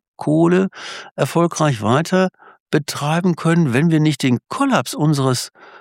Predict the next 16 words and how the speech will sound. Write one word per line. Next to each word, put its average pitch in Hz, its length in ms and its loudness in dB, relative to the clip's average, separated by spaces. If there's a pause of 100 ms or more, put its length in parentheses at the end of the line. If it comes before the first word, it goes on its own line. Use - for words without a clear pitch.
(140)
Planeten 143 540 2
Erde 139 340 -2
in 156 140 -2
Kauf 165 360 -4
nehmen 175 260 2
wollen, 175 300 0
sondern 170 320 2
haben 180 140 2
jetzt 185 180 -2
das 160 140 -4
gigantische 185 680 -2 (280)
Vorhaben 160 800 -2
vor 196 300 -2
uns, 151 320 0 (440)
umzustellen 156 840 0 (180)
auf 135 240 -4